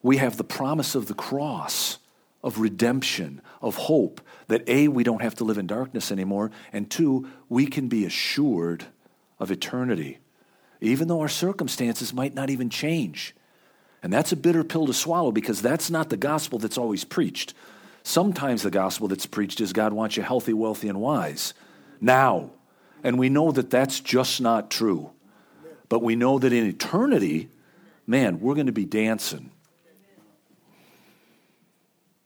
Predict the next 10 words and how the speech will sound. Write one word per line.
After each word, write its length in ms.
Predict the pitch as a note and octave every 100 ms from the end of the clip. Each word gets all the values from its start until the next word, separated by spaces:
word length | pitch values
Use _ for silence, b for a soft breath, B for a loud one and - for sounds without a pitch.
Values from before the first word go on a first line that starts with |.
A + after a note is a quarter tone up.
| b b
Luke 360 | - C3 C#3 -
seven 640 | - - C#3+ C#3 D3 D3 -
seventeen 640 | - C3+ B2+ A2+ - B2
through 160 | A#2 A2
twenty-one 720 | - A#2+ A2+ A2 G#2+ G#2 F#2
is 100 | F2+
a 60 | F#2
follow-up 380 | - A2 A2 G2+
of 80 | F2+
the 220 | F2